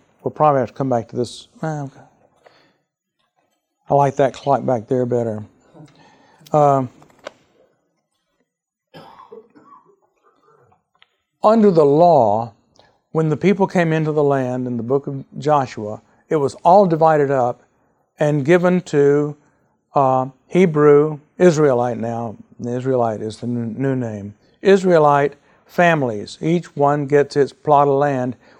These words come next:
which can never be sold. Remember, Naboth says, "I can't sell my vineyard. It's the land God gave me." Uh, you can lease it out, but every forty-nine years, it goes back to you.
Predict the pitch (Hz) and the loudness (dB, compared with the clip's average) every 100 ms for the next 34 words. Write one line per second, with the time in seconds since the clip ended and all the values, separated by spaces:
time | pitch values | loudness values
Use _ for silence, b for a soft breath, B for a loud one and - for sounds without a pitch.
0 | _ 180 - - - 170 170 170 208 190 | _ 0 0 -8 -2 0 2 2 2 2
1 | 185 160 185 - - 226 170 139 87 - | 0 2 0 -2 -2 2 4 2 -2 -10
2 | - _ _ _ - 165 170 170 170 175 | -18 _ _ _ -4 0 0 2 2 4
3 | 170 175 170 - - 170 165 147 156 - | 4 4 0 -4 -6 0 2 2 0 0
4 | 185 202 - 156 143 131 110 117 110 120 | -4 -4 0 0 0 -2 -4 -8 -8 -8
5 | 175 - _ _ _ _ 165 170 - - | -10 -12 _ _ _ _ -4 -4 -10 -20
6 | _ 151 139 143 156 160 151 170 202 143 | _ 0 2 0 -2 -2 0 2 0 -6
7 | 104 - - - _ _ _ _ _ _ | -8 -12 -20 -20 _ _ _ _ _ _
8 | _ 135 123 117 113 117 _ _ 165 156 | _ -2 -2 -4 -8 -12 _ _ -4 -2
9 | 143 139 151 180 - 147 160 196 180 - | 0 0 2 2 0 -2 0 0 -2 -8
10 | _ _ _ _ _ - 147 151 180 - | _ _ _ _ _ 2 2 4 2 4
11 | 170 160 156 151 147 156 180 165 151 - | 4 4 2 0 0 0 0 0 -2 -8
12 | 143 147 151 151 165 160 160 165 220 87 | 0 2 2 0 -2 -2 -6 -4 -6 -10